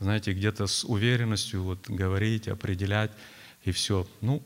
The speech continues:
может быть, у кого-то есть, конечно, по этому поводу больше откровения, то может и так. Ну хорошо, друзья, давайте мы всё-таки закончим этот отрывок, да, что вот «Окончилось тысяча лет,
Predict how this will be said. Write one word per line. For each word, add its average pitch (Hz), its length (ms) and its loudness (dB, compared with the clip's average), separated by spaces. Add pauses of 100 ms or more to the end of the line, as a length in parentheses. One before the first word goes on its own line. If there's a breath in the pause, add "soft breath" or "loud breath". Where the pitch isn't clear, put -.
(100)
может 107 240 0
быть, 113 160 0
у 104 60 2
кого-то 131 340 2
есть, 180 300 4
конечно, 92 360 0
по 104 120 0
этому 95 280 0
поводу 98 380 0
больше 131 380 2
откровения, 95 600 4
то 92 320 -2
может 92 460 0
и 92 40 2
так. 85 300 -4 (760)
Ну 135 80 12
хорошо, 170 280 10
друзья, 117 280 8
давайте 143 260 8
мы 123 120 8
всё-таки 127 440 6 (420 loud breath)
закончим 127 540 12
этот 113 280 8
отрывок, 98 460 6
да, 127 140 6
что 107 240 4
вот 101 160 2
«Окончилось 135 560 4
тысяча 127 420 4
лет, 156 240 6